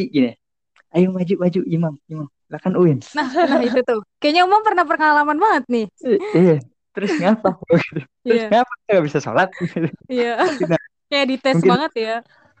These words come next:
Speaker 1: Tuh, kalau, kalau perspektif Islam tuh mesti kalau udah bobo, "Wah, Uin, Uin,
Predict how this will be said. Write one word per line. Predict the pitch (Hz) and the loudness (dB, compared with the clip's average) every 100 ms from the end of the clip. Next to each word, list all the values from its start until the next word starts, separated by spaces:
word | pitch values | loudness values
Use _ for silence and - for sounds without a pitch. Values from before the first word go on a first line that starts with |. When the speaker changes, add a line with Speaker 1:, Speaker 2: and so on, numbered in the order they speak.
| _ _ | _ _
Speaker 1:
Tuh, | - 165 151 139 | 2 4 4 2
kalau, | 139 139 175 - _ _ | 0 0 -2 -8 _ _
kalau | 143 143 | 2 2
perspektif | 135 - 143 - 147 | 0 -2 -2 -2 -4
Islam | 147 143 151 151 151 | -4 0 2 2 -2
tuh | 180 | -2
mesti | 170 - | -2 0
kalau | 214 196 - | 2 2 2
udah | 147 | 0
bobo, | 131 127 127 - _ | 0 2 0 -4 _
"Wah, | 139 - | -20 -14
Uin, | 120 101 95 - | -12 -12 -16 -18
Uin, | 104 | -20